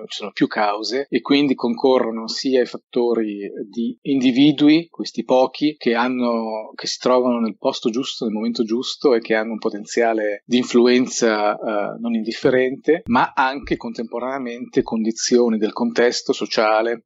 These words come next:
delle, eh, del momento storico, che permettono a questi individui di avere un'influenza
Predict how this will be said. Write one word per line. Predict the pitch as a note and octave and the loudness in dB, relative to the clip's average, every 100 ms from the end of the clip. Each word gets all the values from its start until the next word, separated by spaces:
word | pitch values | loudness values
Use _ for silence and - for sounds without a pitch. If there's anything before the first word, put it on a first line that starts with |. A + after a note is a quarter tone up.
| _ | _
delle, | C3+ A2 A2 G#2 G#2+ G#2+ G#2 - | -6 0 2 2 0 -2 -4 -6
eh, | A#2 G#2 G#2 | -8 -8 -10
del | G#2+ G#2 | -10 -10
momento | G#2 A2 B2 | -8 -6 -6
storico, | - A2 A2 A2+ - A#2+ C3 - | -2 0 0 -2 0 2 2 -2
che | - B2+ - | 2 4 2
permettono | - B2 B2 C#3+ - G#2+ | -2 -2 0 0 0 -4
a | |
questi | A#2 - | -4 -6
individui | A#2 B2+ G#2+ A2+ A#2 B2 A#2+ - | -2 -2 0 -2 0 2 2 -2
di | - A#2+ | 0 0
avere | - - A#2+ | 0 -2 0
un'influenza | A#2+ A2 - G#2+ G#2+ A2+ - A#2+ A#2 | 0 0 -2 -2 -2 -6 -4 0 0